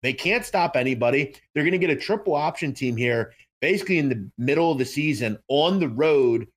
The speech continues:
early kick up at Mitch-, Mickey Stadium. Army should be able to run all over, uh,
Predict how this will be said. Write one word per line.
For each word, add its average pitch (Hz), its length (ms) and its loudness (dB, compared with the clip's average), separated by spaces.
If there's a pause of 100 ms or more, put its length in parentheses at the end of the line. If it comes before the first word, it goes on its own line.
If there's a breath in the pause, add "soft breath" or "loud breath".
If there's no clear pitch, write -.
(180)
early 170 380 2
kick 139 480 -2
up 139 160 -2
at 117 140 -8
Mitch-, 143 360 -2
Mickey 139 300 -2
Stadium. 123 640 0 (460)
Army 240 260 2
should 185 200 -4
be 165 120 2
able 151 140 2
to 127 60 -2
run 135 340 0 (140)
all 131 340 2
over, 135 600 0 (300 loud breath)
uh, 117 240 2